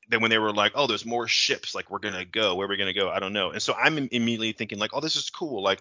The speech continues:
I like this ending where it's like, we don't know what's next. We don't know what's over the horizon. Like, we'll find a planet, maybe we won't, whatever."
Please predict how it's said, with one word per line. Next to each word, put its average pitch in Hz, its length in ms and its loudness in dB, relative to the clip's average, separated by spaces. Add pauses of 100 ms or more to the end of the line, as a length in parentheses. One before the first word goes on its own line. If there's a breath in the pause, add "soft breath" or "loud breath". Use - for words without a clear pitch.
I 110 120 6
like 110 480 2 (300 soft breath)
this - 320 -6 (320)
ending 120 460 0
where 92 140 -2
it's - 140 -10
like, 95 120 -16
we 117 60 -10
don't 127 160 -6
know 120 160 2
what's 107 240 -4
next. 104 340 -6
We 127 60 -4
don't 131 100 -4
know 131 80 0
what's 123 220 0
over 120 180 0
the 110 100 2
horizon. 90 680 -4
Like, 85 140 -10
we'll 101 120 -4
find 113 320 0
a 110 60 0
planet, 110 400 -2
maybe 104 200 -4
we 101 120 -10
won't, 95 360 -4
whatever." 90 440 -2